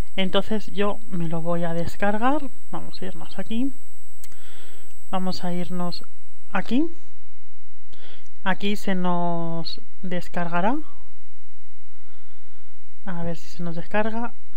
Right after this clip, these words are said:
bien, y aquí tenemos el archivo y lo vamos a extraer en el escritorio.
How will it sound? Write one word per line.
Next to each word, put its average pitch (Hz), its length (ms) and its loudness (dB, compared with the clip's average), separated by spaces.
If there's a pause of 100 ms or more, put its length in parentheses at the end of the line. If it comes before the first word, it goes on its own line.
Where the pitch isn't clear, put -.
(220)
bien, 220 480 0 (2500)
y 233 300 2
aquí 208 380 0
tenemos 180 540 0
el 185 320 0
archivo 226 720 0 (600)
y 190 100 0
lo 190 80 0
vamos 190 180 0
a 208 40 0
extraer 202 420 0
en 196 320 0
el 196 260 0
escritorio. 180 800 0